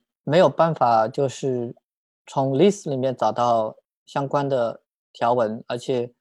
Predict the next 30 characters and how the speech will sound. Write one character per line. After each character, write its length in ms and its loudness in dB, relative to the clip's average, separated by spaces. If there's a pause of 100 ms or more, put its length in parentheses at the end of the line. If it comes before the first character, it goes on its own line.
(380)
责 220 4
任 240 2
也 120 2
很 160 -6
难 140 -4
说 180 -2
清 200 -6
楚 120 -10
的 80 -8
话， 220 -4
一 140 -10
般 320 -4
就 320 -4
地 180 -4
主 140 -10
自 160 -14
己 100 -6
解 180 -6
决 240 -10
就， 380 -6 (1040)
呃， 140 -6
就 160 -4
完 200 -2
了。 220 -12 (220)
我 40 -8
不 120 -8
晓 120 2
得 260 -4
那 120 -8
个， 300 -4